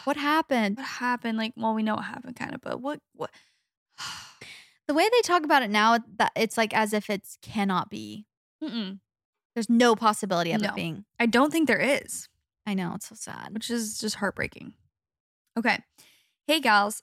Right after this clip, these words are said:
Speaker 2: How do I stop being fake? L O L. <laughs> I don't mean to be, but I can't be mean to people's faces, but I will talk about them with my tru-, <laughs> with my trusted people."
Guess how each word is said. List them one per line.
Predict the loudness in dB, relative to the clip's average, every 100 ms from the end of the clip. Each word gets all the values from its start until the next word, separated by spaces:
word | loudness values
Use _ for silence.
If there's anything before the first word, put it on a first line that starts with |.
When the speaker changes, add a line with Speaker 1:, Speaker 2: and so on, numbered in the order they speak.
| -8
Speaker 2:
How | 0 2
do | 2
I |
stop | 0 0 0
being | 4 2
fake? | 0 -4 -4 -6 -6
L | -4
O | -2
L. | -4 -6 -8 _ -6
<laughs> | -6 -8 _ _ _ _ _ -2
I | 2
don't | 2 4
mean | 2 0
to | -2
be, | -4 -2 -4 -2
but | 0
I | 0
can't | 0 -2 -2
be | 0 2
mean | 4 4
to | 2
people's | -4 -4 -4
faces, | 0 0 0 -4 -4
but | 2 4
I |
will | 4 0
talk | 2 2 2
about | -4 -4 -6
them | -4
with | -6 -4
my | -2
tru-, | 0 0 -2 -2 -6 -6
<laughs> | -16 _ _ _ -4
with | 0
my | 2 2 2
trusted | 2 4 2 4 4
people." | 6 6 4 4